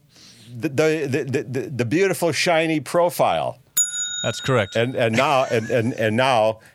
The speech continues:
Speaker 1: and now they've got Donald Trump on their mind. Isn't it a beautiful day?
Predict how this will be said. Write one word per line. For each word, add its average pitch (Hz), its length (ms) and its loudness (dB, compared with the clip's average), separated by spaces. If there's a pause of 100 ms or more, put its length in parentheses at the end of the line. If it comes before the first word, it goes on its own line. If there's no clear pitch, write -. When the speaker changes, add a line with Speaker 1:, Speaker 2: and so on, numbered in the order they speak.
Speaker 1:
and 92 180 -2
now 95 440 0 (240)
they've 87 260 -4
got 92 300 -2 (360)
Donald 101 400 0
Trump 80 420 -4 (220)
on 71 140 -6
their 80 160 -4
mind. 67 340 -6 (260)
Isn't 131 300 -2
it 139 40 2
a 131 40 -2
beautiful 123 420 -2
day? 117 340 0